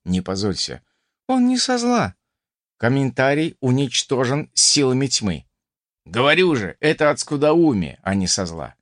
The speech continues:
Комментарий уничтожен силами тьмы. Агрессивные силы тьмы сегодня какие-то. Бегите, глупцы!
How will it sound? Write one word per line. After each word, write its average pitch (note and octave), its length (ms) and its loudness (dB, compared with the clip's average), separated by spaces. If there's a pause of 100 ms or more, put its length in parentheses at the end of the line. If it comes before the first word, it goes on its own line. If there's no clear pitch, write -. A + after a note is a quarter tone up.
(260)
Комментарий B2+ 960 2
уничтожен C3+ 960 0
силами C#3+ 480 0
тьмы. C#3+ 380 -4 (540)
Агрессивные G#3+ 1080 -2
силы F3 540 2
тьмы C#3+ 460 -4
сегодня E2+ 540 -4
какие-то. - 560 -20 (320)
Бегите, G#3 680 -2 (300)
глупцы! E3 640 0